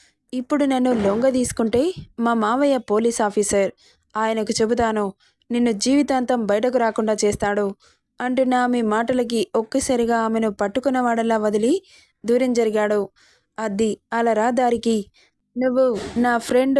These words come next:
రమ్య జీవితాన్ని నాశనం చేశావు. ఊరికే వదులుతాను అనుకుంటున్నావా?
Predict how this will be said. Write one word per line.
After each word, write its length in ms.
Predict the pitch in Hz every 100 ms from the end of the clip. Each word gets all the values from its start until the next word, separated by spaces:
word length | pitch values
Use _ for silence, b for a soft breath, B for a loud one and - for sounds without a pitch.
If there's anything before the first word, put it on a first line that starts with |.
| 233 196
రమ్య 280 | 214 247 285
జీవితాన్ని 540 | 269 240 240 233 233 226
నాశనం 460 | 196 208 - 240
చేశావు. 440 | 220 214 220 202 - - b b _ 226
ఊరికే 360 | 262 262 262
వదులుతాను 720 | 220 185 208 269 262 240 233 226
అనుకుంటున్నావా? 640 | 214 214 208 208 202 220